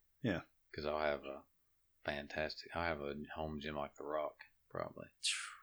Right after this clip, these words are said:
Speaker 1: Man. What does he call it? The Iron
Speaker 2: Iron
Speaker 1: Cave or
Speaker 2: Cave.
Speaker 1: Iron Paradise?
Speaker 2: Uh, yeah.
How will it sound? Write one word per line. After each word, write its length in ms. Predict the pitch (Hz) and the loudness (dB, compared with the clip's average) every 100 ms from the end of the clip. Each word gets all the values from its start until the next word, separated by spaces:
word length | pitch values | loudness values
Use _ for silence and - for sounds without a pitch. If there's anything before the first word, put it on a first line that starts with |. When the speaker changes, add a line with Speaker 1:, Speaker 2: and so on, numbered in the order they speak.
| - _ _ _ - | -20 _ _ _ -8
Speaker 1:
Man. 280 | 120 - - - _ _ - | -8 -8 -14 -20 _ _ -2
What 100 | 107 | 2
does 60 | 104 | 4
he 40 | |
call 240 | 107 107 | 6 8
it? 140 | 104 - | 6 2
The 360 | 85 80 82 - _ _ _ _ _ _ _ - - | 2 4 2 -4 _ _ _ _ _ _ _ -8 -2
Iron 360 | 87 101 104 | 2 2 2
Speaker 2:
Iron 120 | 98 | 0
Speaker 1:
Cave 720 | 87 - 92 104 107 110 104 101 | -2 2 4 4 6 6 4 4
or 20 | |
Speaker 2:
Cave. 80 | 76 | 6
Speaker 1:
Iron 300 | 85 104 101 | 8 8 8
Paradise? 600 | 101 95 82 69 76 80 | 10 10 10 8 8 8
Speaker 2:
Uh, 40 | 80 | 6
yeah. 140 | 73 | 2